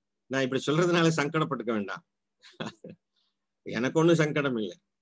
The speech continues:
I accommodate that. Huh? Don't worry. Unknowingly இருக்கலாமே, தெரியாம, உங்களுக்கு தெரியாது இந்த எண்டில் என்ன நடக்கிறதுன்னு உங்களுக்கு தெரியாது. அதனால sometimes இந்த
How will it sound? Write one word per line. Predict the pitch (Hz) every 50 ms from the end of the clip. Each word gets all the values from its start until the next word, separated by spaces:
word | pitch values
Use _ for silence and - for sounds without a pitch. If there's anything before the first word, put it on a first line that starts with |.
| _ -
I | 101 101 104
accommodate | 104 104 - 135 147 156 139 139 117 107 - - _ _ _ _ _ _ _ _ _ _ _ _ _ -
that. | 92 85 90 90 85 - _ _ _ _ _ _ _
Huh? | 113 120 180 220 -
Don't | 113 123 120 113 101
worry. | - - - _ _ _ _ _ _ _ _ _ _ _ _ _ _ _ _ _ _ _ _ _ _ _ _ _ _ _ _ _ _ _
Unknowingly | - 107 117 123 147 180 202 196 208 208 214 220 226 214
இருக்கலாமே, | 190 170 165 160 143 123 107 104 - _ _ _ _
தெரியாம, | 110 101 117 127 123 123 127 107
உங்களுக்கு | 107 127 135 143 139 131 113
தெரியாது | 131 131 139 135 127 113 113
இந்த | 117 120 127
எண்டில் | 120 117 123 123 127 123 117
என்ன | 107 113 120 113
நடக்கிறதுன்னு | 107 104 107 104 104 104 101 101 104 107 110 104
உங்களுக்கு | 98 104 101 95 _
தெரியாது. | - 92 95 95 90 82 80 - - - - _ _ _ _ _ _ _ _ _ _
அதனால | 92 92 98 101 104 107 110 110 107 98 - - - _ _ _ _ _ _ _ -
sometimes | - 113 107 110 110 120 123 120 120 117 117
இந்த | 110 110 110